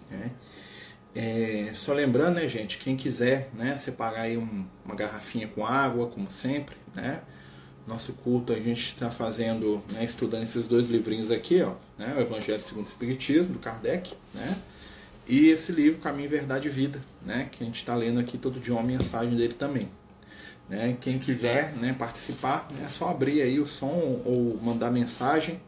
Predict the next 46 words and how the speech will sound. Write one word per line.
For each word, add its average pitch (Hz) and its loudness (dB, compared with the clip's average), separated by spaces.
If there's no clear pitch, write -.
tá - -10
bom? 151 2
Que 135 4
facilita 139 0
aí 131 6
pra 131 2
gente 127 0
ir 131 -2
comunicando, 139 -2
tá - -10
certo, 135 -4
meus 104 -6
amigos? 98 -6
Desculpa 139 -2
aí 123 2
mais 123 2
uma 110 -2
vez 110 -2
o 107 -2
atraso, 117 -2
tá? 131 -2
Mas - -6
é, 110 2
<laughs> 120 -8
é 113 -6
por 120 -2
uma 127 4
boa 120 4
causa, - -6
né? 117 -4
Então, 110 -6
assim, 107 -4
é, 104 -4
a 104 -4
gente 117 -2
lembra 110 -2
também 113 -6
que - -14
no 113 -4
final 107 -6
a - -4
gente 113 -6
sempre - -4
tem 110 -6
a 107 -4
irradiação, 113 -2